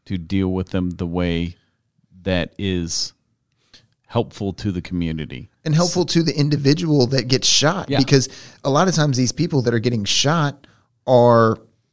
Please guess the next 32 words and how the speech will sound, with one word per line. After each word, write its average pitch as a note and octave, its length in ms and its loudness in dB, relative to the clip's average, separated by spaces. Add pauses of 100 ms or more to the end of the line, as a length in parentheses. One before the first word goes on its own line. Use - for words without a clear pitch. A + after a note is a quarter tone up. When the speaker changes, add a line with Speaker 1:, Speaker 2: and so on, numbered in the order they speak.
Speaker 2:
mentally C3+ 480 0
ill. G#2 340 0 (420)
They B2+ 140 4
don't D3+ 220 0
deserve B2 420 2
to G2+ 60 -6
die. G2+ 640 0 (380)
They C3 180 2
need D3 220 0
someone B2 340 0
who A2 160 -2
can G#2+ 140 -2
fucking G#2 380 -4
talk C3 300 -6
to B2+ 60 0
them G2+ 360 0 (460)
and A2 180 -2
bring B2 220 2
them G#2+ 200 2
down G#2 440 0 (260)
Speaker 1:
And C#3 100 6
Speaker 2:
or A#2+ 40 6
Speaker 1:
we G#2 60 2
Speaker 2:
diffuse D3 380 6
the C#3 80 2
situation. B2 600 4 (360)
And, C3+ 180 2 (220)
Speaker 1:
And C#3+ 160 -2
Speaker 2:
and D3 60 6
Speaker 1:
we've C#3+ 180 6
take A#2 240 4
to, A2 200 -4